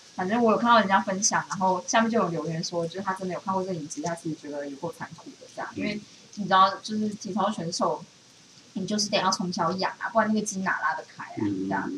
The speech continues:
Speaker 1: 然后你可能一，一阵子你就是放个假没有拉，你的筋可能就跑回去了。
Speaker 2: 嗯。
Speaker 1: 那其实，那其实不就代表其实我们的筋不应该拉那么开吗？只是我们可以。
Speaker 2: 就是可以，但是对。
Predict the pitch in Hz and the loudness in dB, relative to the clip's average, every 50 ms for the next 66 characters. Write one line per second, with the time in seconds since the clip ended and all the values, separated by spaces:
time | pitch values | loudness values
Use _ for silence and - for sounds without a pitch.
0 | - - - 220 226 240 233 226 185 185 185 185 185 - - - - - 220 226 | -8 -2 0 2 2 2 2 0 0 0 0 -2 -4 -6 -12 -16 -4 0 0 0
1 | 214 - - - - - - 269 262 240 214 208 190 185 180 180 208 226 233 226 | 0 -2 -6 -16 -14 -4 0 2 2 2 2 0 0 -2 -2 0 0 0 0 2
2 | - 254 208 202 190 185 - - 233 185 196 185 185 180 170 165 180 180 165 156 | 2 2 2 2 -2 -4 0 2 4 4 4 4 2 0 -2 0 4 6 6 8
3 | 160 175 226 214 - 185 180 175 180 - - 202 214 247 247 196 170 170 175 214 | 8 6 4 4 0 -4 -4 -4 -4 -4 -2 -2 0 0 2 0 0 -2 -2 -4
4 | 202 202 190 - - - - 185 160 156 214 170 - - - - - 214 180 156 | -4 -4 -4 -6 -10 0 2 4 4 4 2 0 -2 -4 -6 -6 -4 -4 -4 -4
5 | - - 117 - 226 - - 226 208 226 240 240 - - - - - - - - | -4 -2 0 2 2 2 2 2 2 0 0 0 -2 -6 -14 -20 -20 -20 -20 -14
6 | - - 466 480 - 381 370 339 359 320 294 294 359 415 427 427 349 269 233 214 | -2 2 4 4 6 6 4 4 4 2 2 0 0 4 6 6 8 10 10 10
7 | 214 214 214 214 240 294 285 254 240 208 196 208 208 208 247 247 254 262 285 262 | 8 8 6 4 2 2 4 4 4 4 4 2 0 0 2 2 0 0 0 2
8 | 226 226 233 226 214 202 202 208 196 196 - 233 170 160 165 160 143 180 190 - | 4 6 6 6 6 4 4 2 0 -2 0 0 0 0 0 0 -2 -4 -6 -6
9 | 196 214 247 214 180 165 165 165 - - - - 156 - - - - - - - | -4 -2 -2 0 0 0 -2 -4 -6 -8 -10 -10 -12 -18 -20 -20 -20 -20 -20 -20
10 | - - - - 131 127 135 135 123 - 107 98 95 95 98 107 110 - - - | -20 -6 2 2 4 4 4 0 -2 -2 -2 -2 -2 -2 -4 -4 -8 -12 -18 -20
11 | - - 110 101 98 101 104 101 101 - 107 98 - - | -12 -6 -4 0 2 2 2 0 0 -2 -4 -4 -4 -4